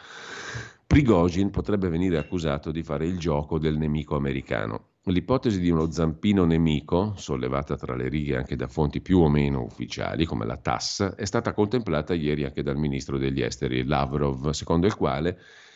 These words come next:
i servizi segreti americani apparentemente speravano che l'ammutinamento del ventiquattro giugno in Russia avesse successo, mentre il presidente Macron vedeva nella rivolta un'occasione per cercare la sconfitta strategica della Russia.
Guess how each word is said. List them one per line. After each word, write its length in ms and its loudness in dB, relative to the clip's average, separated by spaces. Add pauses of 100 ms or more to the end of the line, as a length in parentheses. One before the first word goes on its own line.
(160)
i 120 -8
servizi 420 -2
segreti 480 0
americani 800 -2
apparentemente 1200 -2
speravano 680 -2
che 120 -6
l'ammutinamento 920 -2
del 140 -2
ventiquattro 560 0
giugno 260 4
in 100 4
Russia 400 -2
avesse 280 -2
successo, 640 -6
mentre 300 2
il 60 0
presidente 460 0
Macron 460 2
vedeva 380 2
nella 240 0
rivolta 460 0
un'occasione 680 -2
per 160 -6
cercare 460 -2
la 100 -2
sconfitta 720 -2
strategica 720 -4
della 240 -2
Russia. 420 -6